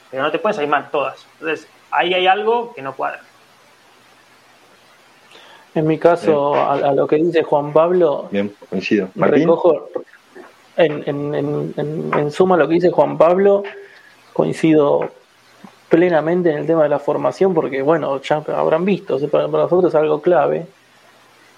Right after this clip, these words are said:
Speaker 2: Y me acuerdo de algo, nosotros estamos cursando ahora un programa en la Conmebol, y el título del programa, que es un, de management deportivo, pero el, el, el título es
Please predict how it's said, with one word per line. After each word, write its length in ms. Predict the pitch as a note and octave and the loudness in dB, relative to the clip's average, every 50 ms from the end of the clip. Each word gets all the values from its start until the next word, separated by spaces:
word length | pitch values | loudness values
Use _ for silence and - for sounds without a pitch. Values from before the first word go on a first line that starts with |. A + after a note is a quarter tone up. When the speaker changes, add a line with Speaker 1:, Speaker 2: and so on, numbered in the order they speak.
| _ _ _ _ _ - C#4 | _ _ _ _ _ -12 -6
Speaker 2:
Y 120 | - E3 | -4 -2
me 100 | D3 D3 | 0 0
acuerdo 400 | D3+ D3 - F3+ F#3+ F#3+ F3+ E3 | -2 2 2 4 4 6 4 6
de 80 | E3 F3 | 4 4
algo, 380 | F#3 F#3 F3 E3+ D#3+ E3+ - - - _ _ | 4 4 2 2 0 0 -4 -10 -20 _ _
nosotros 180 | F#3 F3+ F3+ | -2 0 0
estamos 240 | F3 F3+ F3 E3+ D#3 | 2 0 0 0 -2
cursando 460 | - - D#3+ D3+ - E3 D#3+ D#3+ D#3+ | -2 -2 -4 -2 -2 -2 -2 0 0
ahora 340 | C#3+ C#3+ D3 D3 C#3+ D3+ D#3+ | 0 0 0 0 0 0 0
un 140 | D#3+ D#3 D3 | 0 -2 -2
programa 440 | D3+ D3+ D3 D3 D#3 E3 E3 D#3+ D3+ | -2 0 0 2 2 2 2 2 0
en 80 | D3 | 0
la 120 | D3 D3 C#3 | 0 0 0
Conmebol, 560 | - C#3+ D3 D3+ D3+ D#3 D3 C#3+ C#3+ D#3 D#3 D#3 - _ _ _ _ _ _ _ - - | 0 -2 -2 0 0 0 2 0 0 -2 -6 -12 -20 _ _ _ _ _ _ _ -8 -2
y 120 | E3 D#3 | 0 2
el 280 | D3+ D3 D3 C#3+ D3 C#3+ | 2 2 2 -2 -2 -4
título 440 | - - F#3 F#3 - F3 D3+ C#3+ C#3+ | -4 -6 -4 0 2 2 4 4 2
del 160 | D3+ D3+ D3 | 0 0 0
programa, 720 | - D3 D3+ D3 D#3 E3 F3 E3+ D3+ D#3 D#3+ E3+ F3 E3+ E3 | 0 2 2 4 4 4 2 2 2 0 0 -2 -4 -8 -8
que 80 | - C#3+ | -8 -8
es 120 | - - | -8 -8
un, 140 | D3 C#3 - - | -10 -12 -8 -6
de 100 | D3 C#3+ | -2 0
management 400 | D3 D3+ D3 C#3+ - - C#3+ C#3+ | 0 0 0 -2 -4 -4 -4 0
deportivo, 540 | C#3 D3+ D3+ - E3+ E3+ E3 D#3+ F3 F#3 F#3 _ _ _ _ _ _ _ _ _ - | 0 0 0 0 2 2 2 2 2 -2 -6 _ _ _ _ _ _ _ _ _ 0
pero 220 | - D#3+ D3+ D#3 | 2 2 2 2
el, 280 | D#3 D3+ D3+ D#3 D3+ D3+ | 2 2 0 -2 0 0
el, 600 | E3 D3+ D3 D3 D3+ D3+ D3 E3+ D3+ D3+ D#3 - D#3+ | -2 -2 0 -2 -2 -4 -4 -4 -6 -6 -4 -2 -2
el 140 | D#3 D#3 | -2 -2
título 420 | - - F3+ F3+ - F#3 D#3+ D#3 D#3+ | -2 -2 0 2 2 4 4 4 2
es 220 | D#3 D#3 - - | 2 -2 -8 -16